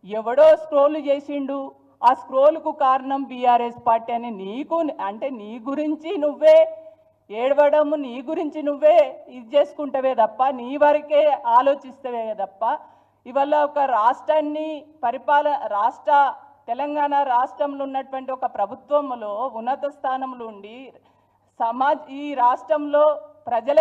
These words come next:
గురించి ఆలోచించవలసినటువంటి స్థానంలో ఉన్నటువంటి నువ్వు, నీ గురించి తప్ప మరి ప్రజల బాధలు, కష్టాలు, కన్నీళ్ళు నీకు అవసరం లేదా?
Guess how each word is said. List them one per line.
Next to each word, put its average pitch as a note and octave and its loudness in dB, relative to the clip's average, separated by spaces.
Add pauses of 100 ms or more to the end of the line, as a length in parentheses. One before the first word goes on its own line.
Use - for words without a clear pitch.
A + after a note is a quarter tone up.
(120)
గురించి D#4+ -6
ఆలోచించవలసినటువంటి C4+ -2 (680)
స్థానంలో A#3+ -4
ఉన్నటువంటి A3 -8
నువ్వు, G#3+ -12
నీ G3+ -14
గురించి C#4+ -8
తప్ప G#3+ -6 (500)
మరి G#3 -8
ప్రజల G#3 -2 (280)
బాధలు, A#3+ -2
కష్టాలు, A#3+ -4 (480)
కన్నీళ్ళు C4 -4
నీకు A#3 -8
అవసరం G#3+ -4
లేదా? F#3 -12